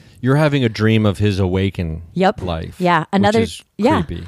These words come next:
Speaker 2: It happened another time too. My mom called me, uh, it was, she called me at, like, five thirty in the morning or something. It was really crazy. And I woke up just a few moments before the phone rang,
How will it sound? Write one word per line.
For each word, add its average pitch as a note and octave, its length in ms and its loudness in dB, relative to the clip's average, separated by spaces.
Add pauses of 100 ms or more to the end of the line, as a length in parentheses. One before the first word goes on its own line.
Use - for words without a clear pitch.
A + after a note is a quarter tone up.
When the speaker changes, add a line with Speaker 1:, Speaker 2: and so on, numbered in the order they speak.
(120)
Speaker 2:
It G#3+ 100 2
happened A3 300 0
another G3+ 300 0
time F3 220 -2
too. - 140 -2
My F3+ 160 2
mom E3+ 260 0
called E3 260 0
me, D#3+ 440 -2
uh, C#3+ 420 -2
it D#3 40 -6
was, E3+ 240 -4
she - 200 -8
called - 240 -4
me D#3 120 2
at, C#3 80 -4
like, C#3 160 -8
five D3+ 260 -8
thirty D#3 220 0
in D3 60 0
the C#3+ 80 0
morning C3+ 220 0
or C3 60 -2
something. C3+ 180 -4
It C3+ 100 -2
was C3 40 -8
really C#3+ 240 0
crazy. C3 420 -2 (600)
And D3+ 140 2
I C#3+ 80 4
woke D#3 340 2
up - 140 -2
just - 200 -4
a D3 60 -2
few D3+ 240 -2
moments C#3+ 340 2
before C#3 280 -4
the C3 80 -2
phone C3 340 -4
rang, G3+ 400 -4